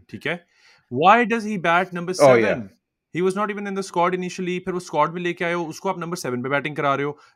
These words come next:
Speaker 1: जब all hell has already broken loose। सब कुछ हो चुका है, सब गन जो होना था, वो हो चुका है। वो नंबर
Speaker 2: हम्म।
Speaker 1: सेवन पे बैटिंग करने आता है, या तो आपकी मिडिल में बहुत क्वालिटी है। This is like second or third game running कि आपके मिडिल ऑर्डर में डबल डिजिट स्कोर ही नहीं है,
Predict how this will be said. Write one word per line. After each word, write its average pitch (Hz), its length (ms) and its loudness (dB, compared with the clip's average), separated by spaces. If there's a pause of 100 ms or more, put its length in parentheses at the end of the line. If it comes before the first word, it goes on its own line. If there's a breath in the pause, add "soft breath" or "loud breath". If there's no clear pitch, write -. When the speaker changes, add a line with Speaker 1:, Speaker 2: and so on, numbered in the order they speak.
Speaker 1:
जब 175 220 0
all 165 160 2
hell 190 200 -2
has 196 120 -2
already 175 300 -2
broken 143 300 -6
loose। 104 320 -12 (100)
सब 233 180 -4
कुछ 285 140 -4
हो 254 80 0
चुका 233 220 -4
है, 92 160 -4 (440)
सब 196 240 -2
गन 202 220 2
जो 214 100 -2
होना 196 160 0
था, 208 100 -4
वो 208 100 0
हो 165 140 0
चुका 156 240 -8
है। 120 60 -2
वो 160 60 -2
नंबर 180 120 0
Speaker 2:
हम्म। 185 100 -4
Speaker 1:
सेवन 185 260 -6
पे 226 60 -4
बैटिंग 202 300 -2
करने 185 200 -6
आता 170 260 -6
है, 202 100 -6 (300 soft breath)
या 143 160 4
तो 190 100 -4
आपकी 196 180 -4
मिडिल 175 200 -2
में 185 140 -6
बहुत 156 220 -4
क्वालिटी 117 360 -4
है। 131 160 -10 (240)
This 180 140 -2
is 208 80 -6
like 220 160 -2
second 202 280 -6
or 208 100 -8
third 190 300 0
game 180 200 -2
running 143 440 -6
कि 175 60 -4
आपके 143 260 -2
मिडिल 165 200 -4
ऑर्डर 170 160 0
में 190 140 -4
डबल 151 260 -2
डिजिट 175 240 -6
स्कोर 185 320 0
ही 214 60 -4
नहीं 170 200 -4
है, 92 120 -12